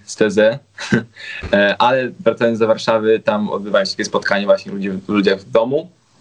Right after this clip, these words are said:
w domach. E, a potem też jakieś były, nie wiem, wyjście na pizzę. Też było super właśnie, że ludzie wychodzili na miasto i po prostu zbijać te wszystkie stereotypy. „My idziemy na pizzę i nas nic nie obchodzi”.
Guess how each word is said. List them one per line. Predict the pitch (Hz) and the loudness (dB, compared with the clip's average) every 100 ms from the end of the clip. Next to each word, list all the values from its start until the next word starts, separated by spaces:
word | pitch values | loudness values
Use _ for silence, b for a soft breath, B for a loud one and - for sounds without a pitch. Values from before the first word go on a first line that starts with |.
| - | 0
w | |
domach. | 202 131 190 _ _ _ - | 2 2 0 _ _ _ 0
E, | 104 104 | 2 2
a | - | 0
potem | - 131 - 123 120 98 | 0 0 2 0 0 0
też | 113 - | 0 0
jakieś | 107 104 | -2 0
były, | 92 95 | 2 4
nie | 90 | 4
wiem, | 90 | 2
wyjście | 90 90 92 | 2 2 0
na | |
pizzę. | 92 135 - - | 2 0 0 0
Też | - 120 | 0 2
było | 117 | 0
super | 110 98 101 | 0 0 0
właśnie, | 92 87 101 | 2 0 0
że | 110 | 2
ludzie | 113 | 2
wychodzili | 107 - 104 92 139 143 135 131 b b b b _ - | 0 0 0 2 2 4 2 0 b b b b _ 2
na | 107 | 4
miasto | 123 120 - - 92 90 - _ | 4 0 -6 -4 0 0 -4 _
i | - 101 92 | 0 2 2
po | 104 | 2
prostu | 110 - 104 | 0 0 -2
zbijać | 92 120 131 120 - | 2 4 4 4 2
te | 104 | 0
wszystkie | 101 117 - 110 | 0 0 0 -2
stereotypy. | - 107 104 - 95 - | 0 0 0 0 0 4
„My | 120 | 4
idziemy | 135 120 120 | 2 2 2
na | 113 | 2
pizzę | 107 120 - - | 2 -2 -2 -2
i | - | 0
nas | 110 107 - | 0 -2 -2
nic | - | 0
nie | 110 | 0
obchodzi”. | - 107 92 | 2 0 0